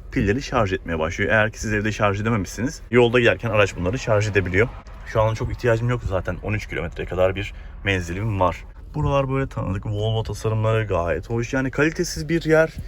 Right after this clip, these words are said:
bulmak zor. E, tasarım biraz artık hani değişme zamanı geldiği hissettiriyor bana. Öyle söyleyeyim sizlere. Burada Apple CarPlay'iniz var. Bunu kullanabilirsiniz. Yine aynı şekilde Harman Kardon ayarlarını buradan yapabilirsiniz. Güzel bir ses sistemimiz var. Şimdi burada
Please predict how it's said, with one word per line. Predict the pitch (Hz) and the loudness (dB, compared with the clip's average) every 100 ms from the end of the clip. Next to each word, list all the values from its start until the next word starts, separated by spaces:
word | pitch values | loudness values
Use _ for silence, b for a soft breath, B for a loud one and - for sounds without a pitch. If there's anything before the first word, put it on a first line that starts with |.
| B B B - | B B B -4
bulmak | 143 156 160 | -2 0 0
zor. | 139 131 143 - - | 2 4 4 0 -2
E, | 117 | -2
tasarım | 117 180 240 180 | -2 0 2 6
biraz | 95 90 - - - - - | 6 6 2 -14 -18 -10 -4
artık | 82 - - | -4 -4 -4
hani | 107 92 90 - 101 | -2 0 0 -2 2
değişme | 120 110 113 | 2 4 2
zamanı | 101 95 110 143 | 2 4 2 6
geldiği | 120 110 107 | 6 6 2
hissettiriyor | 110 - 98 - 87 | -4 -4 -4 0 2
bana. | 90 85 80 - | 4 0 -2 0
Öyle | 87 80 | 0 0
söyleyeyim | 82 80 76 | -2 -2 -6
sizlere. | 80 82 110 - - | -8 -4 -4 -4 -2
Burada | 117 | 0
Apple | 117 104 113 | 0 -2 -2
CarPlay'iniz | 117 110 - 113 113 107 | 0 0 0 0 0 2
var. | 110 - - | 2 0 -8
Bunu | - | -8
kullanabilirsiniz. | - 85 87 95 101 - 107 104 - B B B | -8 -4 -2 -2 -4 -2 -2 -4 -10 B B B
Yine | 107 101 | 0 2
aynı | 98 95 | 2 2
şekilde | 98 101 95 | -2 0 2
Harman | 90 87 92 | 2 2 0
Kardon | 95 87 90 92 - | 2 2 2 0 -2
ayarlarını | 82 80 82 87 95 | -2 -2 -4 -4 -2
buradan | 95 | -2
yapabilirsiniz. | 90 90 90 - 90 | 0 0 -2 -4 -6
Güzel | 104 90 80 | -2 -2 -2
bir | - | -6
ses | - 87 | -8 -6
sistemimiz | - 104 101 101 | -2 0 0 2
var. | 101 104 - B B | 2 2 -6 B B
Şimdi | 123 123 | -2 2
burada | 135 143 147 | 4 6 4